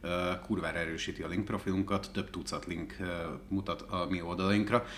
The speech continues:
úgyhogy ebből ennek szerintem a harmadát raktuk mi oda, tehát, ö, már mások is hivatkoznak ránk onnan. Plusz azt is láttam, hogy, ö, az elmúlt egy évben több száz organikus látogató érkezett a hogyankell pont hu-ról.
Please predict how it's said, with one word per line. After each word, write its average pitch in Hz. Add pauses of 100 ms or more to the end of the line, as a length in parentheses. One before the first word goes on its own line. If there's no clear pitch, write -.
(200)
úgyhogy 120
ebből 101
ennek 98
szerintem 101
a 98
harmadát 78
raktuk -
mi 85
oda, 107 (380)
tehát, 90
ö, 90
már 85
mások 82 (100)
is -
hivatkoznak 80
ránk 76
onnan. 120
Plusz 147
azt 107
is 95
láttam, 98
hogy, 92
ö, 92 (360)
az 95
elmúlt 92
egy 85
évben 87
több 78
száz 85 (340)
organikus 92
látogató 87
érkezett 98
a -
hogyankell 92
pont 85
hu-ról. 123